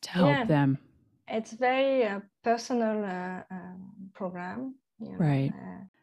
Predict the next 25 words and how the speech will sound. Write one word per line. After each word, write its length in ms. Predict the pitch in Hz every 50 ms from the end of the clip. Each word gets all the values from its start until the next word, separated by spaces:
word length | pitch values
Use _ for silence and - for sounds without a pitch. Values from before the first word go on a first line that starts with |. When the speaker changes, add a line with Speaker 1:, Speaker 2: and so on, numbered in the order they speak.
| _ _ _ _ _ _
Speaker 1:
Well, 160 | _ 233 233 220
thank 300 | 226 - 240 285 330 -
you 60 | 269
so 220 | 254 - - 220
much. 480 | 196 170 175 202 233 233 185 - - - -
Um, 500 | - 190 190 185 180 180 180 175 170 180 _ - - - - 247 - _
is 140 | - 220 202
there 140 | 254 240 - -
anything 680 | 226 220 233 240 226 - 220 214 214 214 220 208 -
you 560 | _ - 226 170 170 185 190 185 180 175 175 _ _ _ _ _
want 440 | - 180 175 180 175 170 170 - -
people 300 | - - 165 - - 170 160
to 160 | - - -
understand 580 | 170 156 156 147 - - - 151 147 147 143
about 400 | - - - 151 147 131 131 - _ _ _
migraines? 880 | - 143 135 135 131 - - - - - - - - 185 - - - _ _ _ _ _ _ _ _ _ _ _ _ _ _ _ _ _ _ _ _ _ _ _ _ _ _ _ _
Speaker 2:
Migraine 580 | 226 233 254 262 269 254 262 285 294 294 285 277
is, 260 | 254 233 226 - -
uh, 460 | 226 220 214 214 208 202 226 214 - -
is 280 | 220 233 233 226 -
something 560 | - - - 233 226 226 226 226 233 226 226 214
that 280 | 214 196 196 190 -
is 200 | 214 202 196 196
very, 680 | 196 - 208 214 214 208 214 220 220 208 196 196 190 -
uh, 140 | - 190